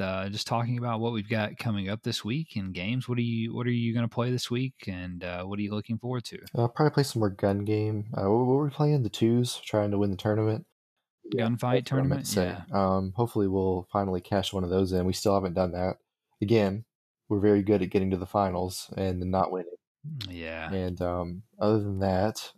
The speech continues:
Speaker 2: I am sitting around waiting for Ghost of Tsushima.
Speaker 1: Yes.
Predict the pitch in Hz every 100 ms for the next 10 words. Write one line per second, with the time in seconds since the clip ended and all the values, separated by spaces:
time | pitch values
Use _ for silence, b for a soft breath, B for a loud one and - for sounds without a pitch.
0 | 190 98 98 95 95 92 98 _ - -
1 | - 107 110 104 95 98 101 98 95 101
2 | 107 - 98 92 98 - 98 - 117 90
3 | 90 _ _ _ - - 85 92 - -